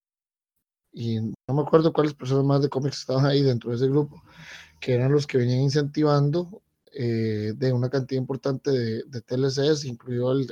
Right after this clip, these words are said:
el T L C con Chile, que es un T L C que es bastante abierto.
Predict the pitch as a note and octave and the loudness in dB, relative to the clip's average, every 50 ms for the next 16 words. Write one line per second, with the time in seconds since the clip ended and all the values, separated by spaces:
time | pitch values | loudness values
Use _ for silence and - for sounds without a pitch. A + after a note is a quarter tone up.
0 | - - - - B2+ B2 B2 B2 C3 C3+ - C3+ B2 - - D3+ C#3 D3+ C#3+ - | -8 -16 -14 -10 -6 -6 -4 -4 -6 -6 -8 -8 -6 -4 -4 -2 -2 -2 -4 -4
1 | - A#2 G2+ A2+ C3 C3+ C3 - B2+ B2+ B2+ B2 C3 B2+ - - B2 A#2 A#2+ A#2+ | -8 -14 -12 -8 -8 -8 -4 -2 -2 -2 -2 -2 -4 -6 -6 -10 -10 -10 -12 -14
2 | - - B2 A#2 - - A#2 A#2 A2+ - B2 B2+ B2+ C3+ C#3+ C#3+ C#3+ - C#3 - | -14 -12 -12 -12 -10 -10 -12 -12 -10 -6 -4 -2 -2 -2 -2 -4 -6 -12 -20 -20